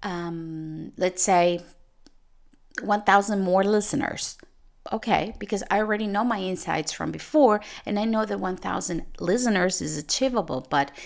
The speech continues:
if I say, "I wanna make a million dollars," how are you gonna make it? What are you going to do to make one million dollars with a podcast? It's a lot going on. So that's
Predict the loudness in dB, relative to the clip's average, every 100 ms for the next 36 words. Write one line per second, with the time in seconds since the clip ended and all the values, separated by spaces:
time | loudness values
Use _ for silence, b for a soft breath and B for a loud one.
0 | B -6 -4 2 6 6 6 4 2 2
1 | 0 0 0 -2 -2 0 2 2 2 2
2 | 0 0 -2 -4 -6 -8 -2 2 2 0
3 | -2 -4 -4 -6 -8 -6 -6 -8 -4 -4
4 | -2 -2 -2 -2 -2 -4 -8 -8 -2 -2
5 | -2 -10 -10 B B -8 -6 -4 -2 -2
6 | -2 -4 -4 -2 -6 -4 4 6 6 -2